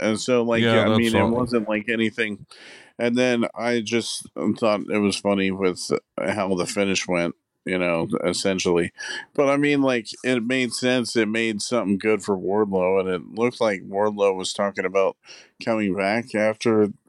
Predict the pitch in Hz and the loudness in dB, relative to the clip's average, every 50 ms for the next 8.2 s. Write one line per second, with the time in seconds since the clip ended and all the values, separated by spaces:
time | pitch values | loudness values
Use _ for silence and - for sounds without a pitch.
0 | - - 104 101 104 110 107 113 123 120 117 120 123 120 120 117 - 139 127 117 | -2 0 0 0 2 2 2 2 2 2 2 4 4 4 2 2 0 -2 0 4
1 | 127 135 131 131 127 _ _ _ _ - - - 139 127 - - 95 104 104 120 | 4 6 6 4 4 _ _ _ _ -20 -20 -20 -18 -12 -6 -2 0 0 2 4
2 | 123 127 127 120 120 - 90 95 - 202 - - - 156 139 110 - - - 107 | 4 6 6 6 4 4 4 4 2 2 4 4 4 4 4 2 0 -2 0 0
3 | 113 110 - - 113 104 - 120 113 117 113 - - 131 127 - - _ - _ | 0 0 0 0 -2 0 0 0 0 0 0 -2 -4 -4 -6 -10 -18 _ -20 _
4 | - - 117 113 107 - 135 135 135 131 127 123 127 123 - - 175 175 170 143 | -20 -20 -18 -12 -8 -4 -2 0 2 2 2 2 0 -2 0 -2 -2 0 2 2
5 | 127 127 127 131 135 - - 123 - - 117 113 110 - - - 151 147 147 - | 4 4 4 4 2 0 -2 -4 -2 0 2 2 2 0 0 0 0 0 2 2
6 | 120 110 - - 123 120 117 - 104 104 107 107 107 113 110 - 120 110 107 101 | 0 0 0 0 0 0 0 2 0 0 0 0 0 0 0 2 2 2 2 0
7 | - - - _ - - _ _ _ _ _ - - - 98 87 - 85 85 82 | -2 -6 -12 _ -20 -20 _ _ _ _ _ -12 -4 -4 -2 0 2 2 2 2
8 | 85 - - | 0 -2 -4